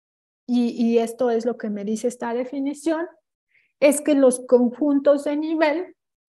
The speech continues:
tienen una medida muy chiquitita. Y chiquitita, pues, usando de nuevo la masa, que es la masa la que se, se va a ir a cero.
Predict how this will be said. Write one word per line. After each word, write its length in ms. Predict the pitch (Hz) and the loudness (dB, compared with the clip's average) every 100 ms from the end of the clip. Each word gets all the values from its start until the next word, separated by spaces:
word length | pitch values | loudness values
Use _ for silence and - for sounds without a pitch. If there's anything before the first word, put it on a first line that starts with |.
| _ _ _ | _ _ _
tienen 440 | 294 262 277 285 | 0 2 0 -2
una 420 | - 247 247 247 | -6 -6 -4 -2
medida 680 | 247 254 254 240 226 294 - _ _ _ _ _ | -2 -2 -4 -4 -4 -6 -10 _ _ _ _ _
muy 320 | 233 233 220 | -6 -4 -6
chiquitita. 880 | 214 277 294 277 370 370 262 - - _ - | -6 -10 -8 -4 -2 0 -2 -4 -20 _ -6
Y 140 | 262 | -4
chiquitita, 680 | - 262 254 262 277 320 320 | -4 -4 -4 -4 -2 -2 0
pues, 240 | 220 - | -6 -6
usando 500 | 269 220 247 233 254 | -10 -8 -6 -4 -4
de 120 | 226 | -4
nuevo 400 | 214 220 202 - _ | -6 -6 -6 -10 _
la 180 | 226 202 | -2 0
masa, 360 | 214 208 - - _ _ _ - | 0 -6 -8 -18 _ _ _ -4
que 260 | 240 220 | 0 2
es 80 | 226 | 4
la 140 | 262 | 2
masa 380 | 240 240 254 262 - | 0 -2 -4 -8 -4
la 180 | 240 226 | -4 -2
que 100 | 214 | -6
se, 400 | 226 214 - 208 | -6 -6 -6 -8
se 180 | - 220 | -8 -2
va 140 | 208 | 0
a 80 | 220 | 2
ir 260 | 240 233 240 | 2 0 0
a 120 | 277 | 0
cero. 320 | 349 370 359 | 6 6 6